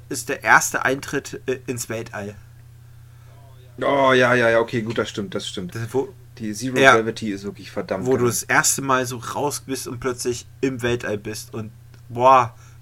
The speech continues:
Speaker 1: scheiße,
Speaker 2: Nichts
Speaker 1: nichts
Speaker 2: mehr
Speaker 1: mehr
Speaker 2: hörst.
Speaker 1: hörst. Die ga-, äh, vorher die ganze Zeit das, äh, das Schiff mit den Knarzen und Knarren und Geräuschen und et cetera und dann plötzlich, bumm, Stille.
Speaker 2: Nur,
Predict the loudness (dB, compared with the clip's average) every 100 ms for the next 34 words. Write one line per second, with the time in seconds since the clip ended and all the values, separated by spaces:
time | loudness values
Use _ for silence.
0 | -18 -2 2 2 2 -2 -2 -16 -8 -6
1 | -2 0 0 2 2 2 2 4 2 -2
2 | -10 -20 -20 -12 -10 -4 0 0 -4 -4
3 | -2 -2 -6 -20 -20 0 8 8 6 -2
4 | -4 -4 -4 -6 -4 -2 -4 -6 -2 -2
5 | -2 -4 2 0 0 -10 -6 -6 -8 -14
6 | -20 -20 -20 -16 -8 0 2 0 -4 -8
7 | -10 -14 -14 -12 -4 0 0 -2 -10 -12
8 | -12 -12 -10 -8 0 0 0 -4 -10 -14
9 | -12 -12 -12 -16 -18 -20 -18 -20 -16 -6
10 | -6 -4 -4 0 2 2 0 -8 -6 -6
11 | -8 -8 -12 -18 -12 -6 -4 -6 -12 -20
12 | -20 -20 -20 -20 -20 -20 -8 -4 0 0
13 | -2 -8 -18 -20 -16 -6 -6 -6